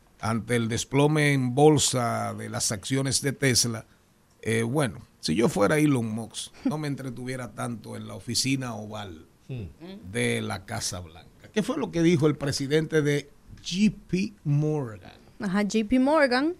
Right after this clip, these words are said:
Speaker 3: pues, ha
Speaker 1: No
Speaker 3: anunciado
Speaker 1: fue J P Morgan que lo dijo, el presidente de J P Morgan.
Speaker 3: Exacto,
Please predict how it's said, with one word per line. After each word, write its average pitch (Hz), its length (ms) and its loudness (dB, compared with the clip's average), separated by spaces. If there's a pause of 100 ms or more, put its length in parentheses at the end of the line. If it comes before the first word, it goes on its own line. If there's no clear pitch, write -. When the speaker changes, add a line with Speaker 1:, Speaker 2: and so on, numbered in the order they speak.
(280)
Speaker 3:
pues, 214 340 4
ha 226 180 8
Speaker 1:
No 202 120 6
Speaker 3:
anunciado 156 300 12
Speaker 1:
fue 151 100 10
J 160 100 10
P 170 120 12
Morgan 143 360 8
que 113 80 -2
lo 113 100 -4
dijo, 113 140 0
el 113 80 -6
presidente 127 640 -4
de 127 120 0
J 120 200 -2
P 120 80 -6
Morgan. 104 180 -2
Speaker 3:
Exacto, - 440 -10